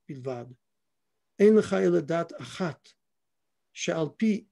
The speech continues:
עיקריה היסודיים היא משחררת את עצמה מכל קסמי המיתולוגיה, והיא דת הנביאים, דת היהדות. המפתח להרז הזה מונח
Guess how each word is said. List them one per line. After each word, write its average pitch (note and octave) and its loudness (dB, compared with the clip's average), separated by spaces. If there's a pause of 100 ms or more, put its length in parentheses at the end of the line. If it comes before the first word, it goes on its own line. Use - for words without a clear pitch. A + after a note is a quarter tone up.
עיקריה F3+ -2
היסודיים E3+ -2
היא E3 -4
משחררת E3+ -4
את F#3 -8
עצמה E3 -10
מכל F3+ -4 (100)
קסמי F3+ -8
המיתולוגיה, D3 -10 (800)
והיא D#3 -4
דת D#3+ -4
הנביאים, C#3+ -6
דת C#3 -12
היהדות. B2+ -14 (520)
המפתח G#3 -4 (380)
להרז E3 -4
הזה B2+ -8 (200)
מונח D#3+ -8